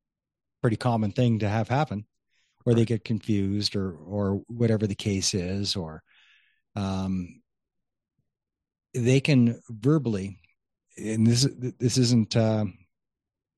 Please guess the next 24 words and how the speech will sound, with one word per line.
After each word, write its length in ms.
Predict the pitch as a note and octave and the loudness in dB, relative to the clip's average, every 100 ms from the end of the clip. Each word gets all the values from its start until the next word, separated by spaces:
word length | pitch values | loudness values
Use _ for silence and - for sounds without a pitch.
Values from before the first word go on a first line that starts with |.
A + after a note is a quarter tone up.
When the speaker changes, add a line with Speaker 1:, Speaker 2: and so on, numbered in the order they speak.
| _ _ | _ _
Speaker 1:
on 160 | B2 A#2 | 0 2
the 60 | A2 | 2
menu 280 | A#2 A#2 | 4 2
yet, 260 | G2 G2+ G2 | 2 -4 -8
but 80 | G#2+ | -4
this 100 | B2+ | -2
is 60 | B2 | -2
what 140 | B2 | -2
they're 100 | A2 | -4
pushing 340 | - G#2+ G#2+ - | -2 -2 -4 -6
for, 200 | E2+ - - | -10 -12 -2
for 320 | A#2 A2 G#2+ | 2 2 2
a 420 | A2 G#2+ G#2+ F#2+ A#2+ | 0 2 0 -2 -6
mature 340 | A2+ - F3 | -4 0 2
minor, 320 | D3+ B2 A#2 | 2 2 0
for 140 | A#2 G2+ | -2 -6
a 40 | |
twelve-year-old 720 | - D3 C#3+ C3+ G2+ G2 - - _ _ _ _ - | -2 0 2 0 -2 -6 -10 -16 _ _ _ _ -8
to 380 | - A#2+ G#2+ G2+ | 0 2 4 2
kill 220 | - F3 | 0 0
themselves 540 | D#3+ C#3 - F#2+ G#2 F#2+ | 2 0 -2 -4 -6 -8
with 120 | G#2 | -8
the 80 | A#2+ | 0
doctor 500 | C3+ A2 - E2+ | 2 0 -2 -12